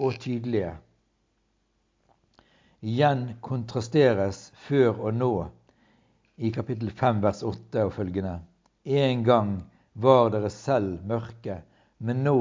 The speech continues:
i Herren er dere lys. Lev da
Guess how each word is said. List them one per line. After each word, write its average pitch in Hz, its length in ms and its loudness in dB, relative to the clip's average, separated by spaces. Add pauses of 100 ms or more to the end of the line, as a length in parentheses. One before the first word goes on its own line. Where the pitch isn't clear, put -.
i 98 160 -4
Herren 113 460 0 (340)
er 117 160 -4
dere 120 160 2
lys. 131 600 -4 (600)
Lev 135 560 4
da 110 300 2